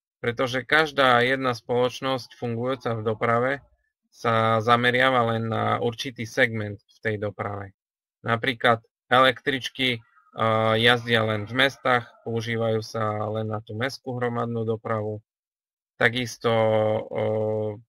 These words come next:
ja neviem, metro, mm, jazdí prevažne v mestách alebo na okraji miest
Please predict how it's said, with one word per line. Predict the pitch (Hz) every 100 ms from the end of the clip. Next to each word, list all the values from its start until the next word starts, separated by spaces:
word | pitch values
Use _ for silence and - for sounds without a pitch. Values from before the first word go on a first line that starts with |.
| _ _ _ _ - 107
ja |
neviem, | 107 110 107 107 104
metro, | 120 123 117 120 120 113 - _ _ _ 131
mm, | 110 110 110 - 110 110
jazdí | 113 113 110 107 107 104 _ _ _ _
prevažne | 120 113 117 113 113
v | 107 110 123
mestách | - 123 117
alebo | 110 107 107
na | 110 110
okraji | 110 131 120 110
miest | 110 127 123